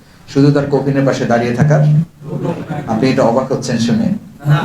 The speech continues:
আমি ঢাকায় যে বিল্ডিং এ থাকি, বহু বিল্ডিং এ দেখেছি। আমার বিল্ডিং এ দেখেছি, ফজর নামাজ পড়তে বের হয়েছি, দেখি যে ওখানে সিকিউরিটি গার্ড বসে আছে অ্যাম্বুলেন্সের পাশে, সিকিউরিটি গার্ড বসে আছে। তা আমি বললাম যে, "এটা কোন,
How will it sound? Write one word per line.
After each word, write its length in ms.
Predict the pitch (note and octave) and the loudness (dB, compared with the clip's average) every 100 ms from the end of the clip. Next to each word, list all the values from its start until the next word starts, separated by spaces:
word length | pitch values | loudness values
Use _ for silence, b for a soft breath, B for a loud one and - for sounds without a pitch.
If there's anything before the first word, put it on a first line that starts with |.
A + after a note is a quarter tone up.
| G3 - | 2 2
আমি 320 | C3 C#3+ C#3+ B2 | 2 2 2 2
ঢাকায় 320 | B2 D3 C#3 | 0 0 2
যে 100 | C#3+ | 2
বিল্ডিং 300 | C3 B2+ B2 | 2 2 0
এ 100 | A2+ | -2
থাকি, 320 | A2+ - F2+ F2 | -2 -6 -10 -4
বহু 160 | E3 F#3+ | -2 0
বিল্ডিং 260 | E3 C#3+ | 0 0
এ 80 | B2+ | 0
দেখেছি। 360 | G#2+ - E2+ - - - - - - - - - - | -6 -10 -12 -16 -18 -20 -20 -20 -20 -20 -20 -20 -8
আমার 260 | B2+ C#3 D3+ | -2 2 2
বিল্ডিং 280 | C#3+ C3+ A#2+ | 2 2 0
এ 60 | A2 | -2
দেখেছি, 360 | - F2 - - - - - - - - | -4 -6 -12 -16 -20 -20 -20 -20 -20 -6
ফজর 220 | B2+ C3 C#3+ | -2 2 2
নামাজ 240 | C#3+ C#3 | 2 0
পড়তে 220 | C3+ C#3 | -2 -2
বের 220 | C3 C3 C3 | 2 2 4
হয়েছি, 300 | C3 C3 B2 | 2 2 0
দেখি 280 | A2+ A2 | 0 2
যে 100 | A#2+ | 2
ওখানে 320 | A#2 B2 A#2 A2 | 0 0 0 0
সিকিউরিটি 440 | C3+ A#2+ C#3 C3 | 0 2 2 4
গার্ড 220 | A#2+ A2 | 2 0
বসে 240 | G#2+ A2 G#2 | -4 -2 -2
আছে 240 | G2 C#3 | 0 0
অ্যাম্বুলেন্সের 520 | B2+ A#2 A#2 A2+ G#2+ | 0 -2 -2 0 -2
পাশে, 220 | - - - - | -4 -12 -16 -12
সিকিউরিটি 420 | - D3+ C#3+ D#3 D3+ | -2 0 2 2 2
গার্ড 200 | C#3 A#2 | 0 -4
বসে 180 | A#2 | -4
আছে। 200 | F2+ - - - - - - - | -6 -6 -12 -20 -20 -20 -14 -4
তা 80 | A#2 | 0
আমি 140 | C#3+ | 2
বললাম 320 | C#3 C#3 C3+ | 2 2 2
যে, 80 | C3 | -2
"এটা 120 | B2+ | -2
কোন, 400 | C3 C#3+ C#3+ C#3 | 0 2 2 2